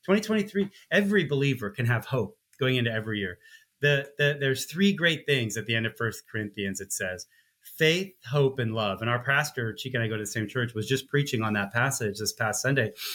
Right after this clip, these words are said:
And one of the things he says, he says, "It's faith, hope, love. The greatest is love."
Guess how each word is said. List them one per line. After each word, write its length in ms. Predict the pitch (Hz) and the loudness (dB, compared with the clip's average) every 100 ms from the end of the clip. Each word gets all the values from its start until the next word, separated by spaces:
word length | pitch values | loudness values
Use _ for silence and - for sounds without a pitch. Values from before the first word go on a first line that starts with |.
| - - | -10 0
And 120 | 123 | 4
one 160 | 135 160 | 6 6
of 60 | |
the 80 | 143 | 4
things 240 | 143 147 | 4 2
he 80 | 135 | 2
says, 240 | - 120 110 | 0 0 0
he 60 | |
says, 180 | - 107 | 0 0
"It's 140 | 104 | -2
faith, 340 | - 147 175 196 _ - | 2 2 2 -2 _ 2
hope, 240 | 135 131 | 2 2
love. 280 | 117 117 104 | 0 0 0
The 80 | 107 | -2
greatest 380 | 120 127 143 165 | 2 2 2 -2
is 100 | 147 | 0
love." 240 | 104 107 | 0 -2